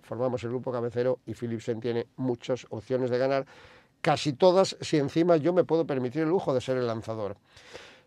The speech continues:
Primera incógnita despejada, plan B activada. Segunda incógnita, cuando atacan Sobrero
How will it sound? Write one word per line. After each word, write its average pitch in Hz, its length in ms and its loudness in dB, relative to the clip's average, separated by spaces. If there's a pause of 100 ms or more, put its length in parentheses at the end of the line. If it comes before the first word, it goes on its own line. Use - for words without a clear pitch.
(360)
Primera 202 460 10
incógnita 190 580 6
despejada, 139 720 0 (360)
plan 156 260 4
B 160 120 4
activada. 127 520 0
Segunda 208 580 4
incógnita, 143 800 2 (840)
cuando 151 300 4
atacan 220 640 2
Sobrero 208 720 4